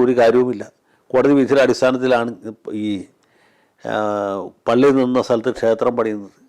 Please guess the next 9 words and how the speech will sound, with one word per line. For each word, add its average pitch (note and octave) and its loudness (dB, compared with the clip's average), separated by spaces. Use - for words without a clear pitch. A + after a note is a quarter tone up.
അതുകൊണ്ട് D3 4
അതിന് D3+ 4
യാതൊരു, C#3+ 6
ആ, - 4
ഇനിയിപ്പോൾ D3 2
വീണ്ടും C#3 -2
ബാബറി C3+ 4
മസ്ജിദിനെ C3 -2
പറ്റി B2 -6